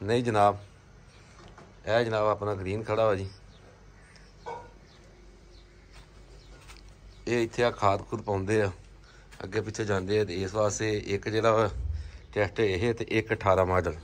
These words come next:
ਤੇ ਇਹ ਦੋ ਹੀ ਇੱਥੇ ਰੱਖੇ ਆ ਜੀ ਬਸ। ਤੇ ਬਾਕੀ ਦੋਸਤ ਪੁੱਛਦੇ ਹੁੰਦੇ ਆ ਕਿ ਨਵਾਂ ਟਰੈਕਟਰ ਲਿਆਉਣ ਤੋਂ ਬਾਅਦ ਦੇ ਵਿੱਚ ਤੁਸੀਂ ਉਹਦੇ ਰਿਮ ਰੂਮ ਜਿਹੜੇ ਹੈਗੇ ਆ, ਬਰੀਕ ਟਾਇਰ ਪਾ ਲੈਂਦੇ, ਉਹ ਕਰਦੇ ਆ ਜੀ। ਲਓ ਜੀ, ਉਹ ਵੀ ਦਿਖਾ ਦਿੰਦੇ ਆ ਅੱਜ ਦੋਸਤਾਂ ਨੂੰ ਜੀ।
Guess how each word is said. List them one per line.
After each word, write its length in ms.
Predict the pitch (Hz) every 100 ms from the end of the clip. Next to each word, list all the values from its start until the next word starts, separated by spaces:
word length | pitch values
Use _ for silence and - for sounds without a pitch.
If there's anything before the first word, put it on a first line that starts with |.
| - - - - - - - - - - - - - - -
ਤੇ 80 | - -
ਇਹ 140 | 120
ਦੋ 200 | 104 107
ਹੀ 100 | 120
ਇੱਥੇ 160 | 117 127
ਰੱਖੇ 360 | 120 90 90 98
ਆ 40 |
ਜੀ 80 | 98
ਬਸ। 280 | 92 87 - - - - - - - - - - - - - - - - - - -
ਤੇ 240 | 95 95 92
ਬਾਕੀ 320 | 98 101 -
ਦੋਸਤ 280 | 107 117 113
ਪੁੱਛਦੇ 280 | 120 113 123
ਹੁੰਦੇ 300 | 123 131 127
ਆ 40 |
ਕਿ 140 | 123 131
ਨਵਾਂ 260 | 117 107 113
ਟਰੈਕਟਰ 260 | 110 101
ਲਿਆਉਣ 260 | 113 117 95
ਤੋਂ 100 | 95
ਬਾਅਦ 240 | 101 107 120
ਦੇ 80 |
ਵਿੱਚ 200 | 117 92
ਤੁਸੀਂ 320 | 101 101 110 113 - - - - -
ਉਹਦੇ 220 | 113 120 107
ਰਿਮ 240 | 107 113
ਰੂਮ 220 | 120 120
ਜਿਹੜੇ 260 | 120 120 120
ਹੈਗੇ 240 | 110 110
ਆ, 80 | 113
ਬਰੀਕ 320 | 104 98 104
ਟਾਇਰ 220 | 117 113 113
ਪਾ 140 | 110
ਲੈਂਦੇ, 200 | 104 117
ਉਹ 120 | 131
ਕਰਦੇ 380 | 131 98 85 90
ਆ 60 | 85
ਜੀ। 120 | 85 - - - - - - - - 101
ਲਓ 120 | 113
ਜੀ, 80 | 120
ਉਹ 80 | 135
ਵੀ 80 |
ਦਿਖਾ 200 | 135 113
ਦਿੰਦੇ 240 | 110 117 117
ਆ 60 |
ਅੱਜ 60 | 113
ਦੋਸਤਾਂ 300 | 104 98 110
ਨੂੰ 100 | 104
ਜੀ। 120 | 104